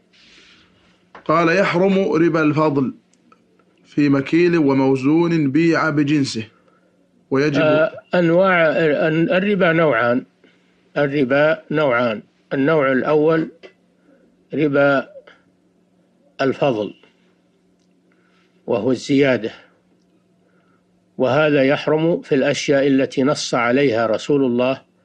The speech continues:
Speaker 2: صلى الله عليه وسلم، وما، وما شاركها في العلة التي من أجلها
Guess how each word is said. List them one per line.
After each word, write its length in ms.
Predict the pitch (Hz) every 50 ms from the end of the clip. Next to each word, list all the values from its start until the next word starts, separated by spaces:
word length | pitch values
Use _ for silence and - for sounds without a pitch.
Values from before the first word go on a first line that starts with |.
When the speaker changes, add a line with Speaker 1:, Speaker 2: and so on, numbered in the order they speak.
| _ _ _ _ _ _ _ _ _ _ _ _ _
Speaker 2:
صلى 320 | - - 165 143 131 127
الله 380 | 123 127 127 135 135 123 127 127
عليه 360 | 117 120 123 127 120 117 123
وسلم، 680 | 120 117 107 - - 139 135 135 131 143 156 175 240 - _ _ _ _ _ _ _ _ _ _ _ _ _ _ _ _ _ _ _ _ _ _ _ _ _ _ _ _ _ _ _ _ _ _ _ _ _ _ _ _ _ -
وما، 640 | - 127 127 135 143 143 143 143 139 135 131 123 - _ _ _ _ _ _ _ _ _ _ _ _ _ _ _ _ _ _ _ _ _ _ _ _ _ _ _ _ _ _ _ _ _ -
وما 420 | - 127 135 139 143 147 147 143
شاركها 720 | 131 - - 147 135 127 143 156 151 - 151 143 143 139
في 140 | 117 - 147
العلة 420 | 127 120 113 139 143 127 117 113 - - - _ _ _ _ _ _ _ _ _ _ _ _ _ _ _ _ _ _ _ _ _ _ _ - 143
التي 400 | 147 143 139 139 135 - 147 143
من 180 | 135 127 123
أجلها 680 | 139 147 143 147 147 156 151 143 156 165 165 165 - -